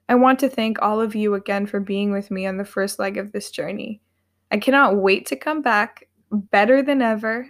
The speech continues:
and start producing content for all of you again. I have infinite amounts of love and gratitude for all of you, and I hope that you enjoy the few remaining months of this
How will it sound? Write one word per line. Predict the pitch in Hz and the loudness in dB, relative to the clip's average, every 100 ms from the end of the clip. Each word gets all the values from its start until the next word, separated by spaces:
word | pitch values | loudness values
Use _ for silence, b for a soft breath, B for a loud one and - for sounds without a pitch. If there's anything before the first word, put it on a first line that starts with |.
| - | -6
and | 220 | -4
start | 208 233 214 208 | -4 -4 -4 -2
producing | 226 220 208 214 | -2 -2 -2 -4
content | 202 196 208 208 | -2 -4 -2 -4
for | - - | -6 -4
all | 214 | -2
of | 208 208 | -2 -2
you | 202 202 | -4 -4
again. | 214 - 226 214 _ _ _ _ _ _ _ _ | -4 -6 -6 -10 _ _ _ _ _ _ _ _
I | - 254 | 0 4
have | 254 247 226 - - | 4 4 2 -2 -4
infinite | 226 240 240 226 208 180 - _ - | 0 2 0 -2 -2 -4 -8 _ -8
amounts | 214 208 196 180 196 - - | -4 -2 -2 -2 -6 -12 -8
of | 202 190 185 202 - | -6 -4 -4 -8 -8
love | 208 208 214 220 220 208 | -4 -2 0 0 0 -4
and | 208 208 | -4 -4
gratitude | 208 202 208 208 - 208 202 | -2 -2 -2 -6 -4 -4 -6
for | - 202 - _ | -4 -4 -6 _
all | 202 220 240 220 | 4 6 6 2
of | 208 | -2
you, | 170 - 226 _ _ _ _ _ | -8 -8 -10 _ _ _ _ _
and | - 226 | 0 0
I | |
hope | 214 - 247 247 | 0 2 0 2
that | 233 | -2
you | 208 220 | -2 -2
enjoy | 214 202 208 208 | -2 0 0 0
the | 208 | -2
few | 202 - 214 220 214 | -8 -6 -2 0 0
remaining | 202 196 196 254 247 | -2 -2 0 2 2
months | 226 220 226 - | 2 0 -2 -4
of | 208 196 | -6 -4
this | 208 | -6